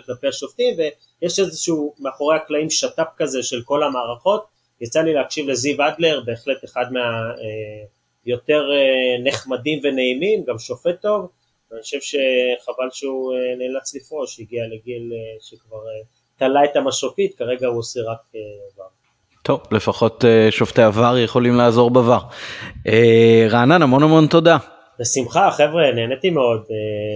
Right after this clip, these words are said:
Speaker 1: באמת שנחזור כולנו ונוכל, אה, להיפגש, אה, ביציעים או בתא התקשורת, אה, באצטדיונים, וגם שהקהל והאוהדים ששומעים אותנו,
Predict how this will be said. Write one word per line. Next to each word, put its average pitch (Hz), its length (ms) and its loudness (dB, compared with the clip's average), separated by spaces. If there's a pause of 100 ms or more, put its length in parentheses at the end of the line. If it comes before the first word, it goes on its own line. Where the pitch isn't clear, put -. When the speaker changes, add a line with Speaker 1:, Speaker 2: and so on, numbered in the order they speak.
(680)
Speaker 1:
באמת 117 300 -6
שנחזור 120 1160 -2
כולנו 160 440 4
ונוכל, 139 500 0
אה, 139 120 2
להיפגש, 131 680 0
אה, 127 220 4
ביציעים 131 600 2
או 123 160 -4
בתא 127 640 0
התקשורת, 123 640 0 (100)
אה, 117 40 0 (220)
באצטדיונים, 117 840 -4
וגם 110 320 -8
שהקהל 117 580 -4
והאוהדים 113 420 -8
ששומעים 117 500 -12
אותנו, 110 480 -12